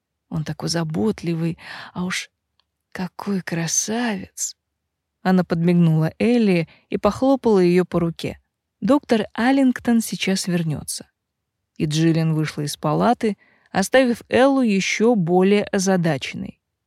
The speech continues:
Демьен обернулся, уперев руки в бока. «Каков ваш диагноз, доктор?» «Избирательная потеря памяти с учетом недавних событий и, судя по частичному сохранению памяти.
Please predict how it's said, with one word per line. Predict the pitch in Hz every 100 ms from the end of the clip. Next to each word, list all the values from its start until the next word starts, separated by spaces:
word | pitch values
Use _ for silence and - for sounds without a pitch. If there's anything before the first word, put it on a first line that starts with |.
| _
Демьен | 185 190 220 240
обернулся, | 190 175 202 254 262 - 226 - _
уперев | 190 - 202 220 -
руки | 190 185 190 -
в | 175
бока. | 165 180 - 120 95 _ _ _ _ _ -
«Каков | 202 202 294 294 -
ваш | 208 240 233
диагноз, | 208 294 320 185 170 165
доктор?» | 190 262 - 160 - _ _ _ _ _ _ _
«Избирательная | 214 220 269 330 320 247 214 196
потеря | 175 160 170 165 180
памяти | 294 311 269 262 - 247 247 233 - 196
с | -
учетом | 202 196 170 170 170
недавних | 170 175 165 170 -
событий | - 185 180 190 160 - 170
и, | - 170 160
судя | - 180 170 165 160
по | 170
частичному | - 180 - 220 - 190 185
сохранению | 180 185 - 185 190 185 185 180
памяти. | 175 151 147 202 - -